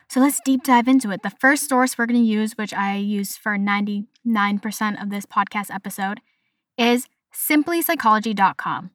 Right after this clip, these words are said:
Now, they said there are three features of the Mandela effect. Number one, recalling entire events that did not happen.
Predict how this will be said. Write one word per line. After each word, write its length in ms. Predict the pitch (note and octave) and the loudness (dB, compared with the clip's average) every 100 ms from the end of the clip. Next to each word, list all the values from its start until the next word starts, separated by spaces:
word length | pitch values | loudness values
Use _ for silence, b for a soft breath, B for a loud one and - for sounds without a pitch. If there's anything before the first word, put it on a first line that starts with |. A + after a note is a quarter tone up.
| _ _ _ _ | _ _ _ _
Now, 160 | A3+ G#3+ | 2 4
they 220 | A3+ D#4+ | 4 0
said 320 | - G#3 F#3+ - | 2 0 0 2
there 180 | A#3 A#3+ | 8 10
are 80 | A3+ | 8
three 340 | - B3+ D4+ | 4 4 4
features 600 | - B3+ A#3+ G#3 G#3 G3 _ _ - | 2 2 2 0 -4 -6 _ _ 4
of 160 | A3 | 4
the 80 | A3+ | 4
Mandela 540 | G#3+ G3 G3 F3+ F3 - | 2 2 0 -2 -2 -4
effect. 500 | - D#3 - - - _ _ - | 0 -2 -2 -16 -20 _ _ 2
Number 280 | A3+ A#3 A3+ | 4 4 6
one, 320 | A3 D3 - _ _ _ _ _ _ - | 6 6 -2 _ _ _ _ _ _ -8
recalling 720 | G#3+ B3 - A3+ A3+ C4+ E4+ | 0 2 4 6 8 6 4
entire 420 | A#3 A3+ - A3 A#3+ | 2 2 4 4 4
events 440 | C#4+ A3 G3+ G#3 - b - | 2 4 2 -4 -10 b 4
that 120 | A#3 | 4
did 160 | G#3+ | 2
not 220 | F#3+ F3+ - | -2 -2 4
happen. 460 | A#3+ - C3+ - | 4 4 -4 -16